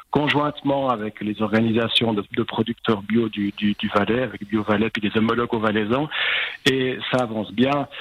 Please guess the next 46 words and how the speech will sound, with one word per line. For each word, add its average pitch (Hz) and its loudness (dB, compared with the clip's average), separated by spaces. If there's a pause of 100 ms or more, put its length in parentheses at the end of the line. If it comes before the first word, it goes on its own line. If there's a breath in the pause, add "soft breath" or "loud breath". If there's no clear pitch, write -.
(180 loud breath)
Et 117 0
puis, - -2
je 107 2
dirais 123 2
que, 113 -2 (240)
typiquement 143 2
là-dedans, 135 -2
la 113 0
vigne, 131 0
en 95 -6
fait, 143 0
elle 101 -4
joue 139 4
un - 2
peu 143 0
le 127 2
rôle 143 0
de, 101 0
de 107 2
moteur 147 2
dans 117 -4
cette - -14
reconversion 117 0
parce - 0
que - -14
c'est 101 -4
vraiment 131 0 (380 loud breath)
la, 107 2
les 107 2
changements 139 0
se - -4
font, 123 -2
euh, 92 -4 (120)
finalement 120 0
à, 90 0
à, - 0 (160)
à 107 0
grande 139 2
vitesse 143 0
maintenant 117 0
depuis 107 -4
quelques 110 0
années. 117 2
C'est 104 -4
extrêmement 113 0
réjouissant. 98 -4